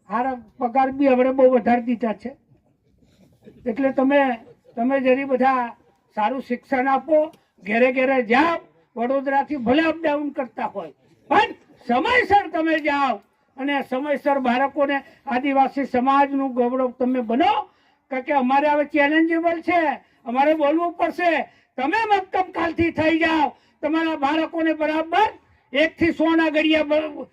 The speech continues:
દરરોજ લખાવો, અંગ્રેજી શબ્દ લખાવો. આટલું બે જ કલાકનું કામ છે, વધારે કામ નથી.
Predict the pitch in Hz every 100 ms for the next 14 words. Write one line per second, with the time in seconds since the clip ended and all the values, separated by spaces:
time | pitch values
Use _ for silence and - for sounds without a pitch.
0 | _ 330 403 381 339 320 294 277 285 269
1 | 262 262 262 190 - _ _ _ _ 254
2 | 311 381 381 392 - 349 349 330 320 -
3 | 311 214 _ _ 269 302 294 415 - _
4 | _ 269 415 453 - 339 320 302 339 330
5 | 302 285 254 269 226 240 262 233 233 233
6 | 226 - 214